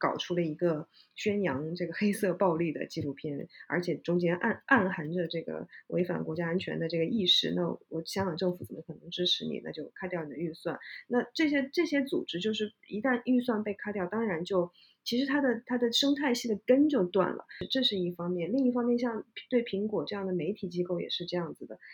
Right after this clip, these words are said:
你的，我们讲公民记者，我们讲自由撰稿人，我们讲这个很多能写的人，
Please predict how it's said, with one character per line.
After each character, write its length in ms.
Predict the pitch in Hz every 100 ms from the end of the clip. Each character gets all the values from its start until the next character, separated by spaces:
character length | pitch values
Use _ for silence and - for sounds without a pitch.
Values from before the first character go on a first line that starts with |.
| - -
你 140 | 190 180
的， 380 | 180 190 - - -
我 120 | 214
们 180 | 208 240
讲 260 | 220 175 -
公 180 | 220 226
民 180 | 208 220
记 160 | 214
者， 200 | 185 156
我 100 | 175
们 140 | 175 208
讲 240 | 190 -
自 80 | -
由 160 | 190 190
撰 200 | 214 190
稿 180 | - -
人， 120 | 156
我 80 | 160
们 140 | 185 - -
讲 260 | 165 101 82
这 160 | 196
个 280 | 175 123 - - -
很 120 | 175
多 160 | 196 202
能 200 | 170 220
写 240 | - -
的 100 | -
人， 240 | 90 76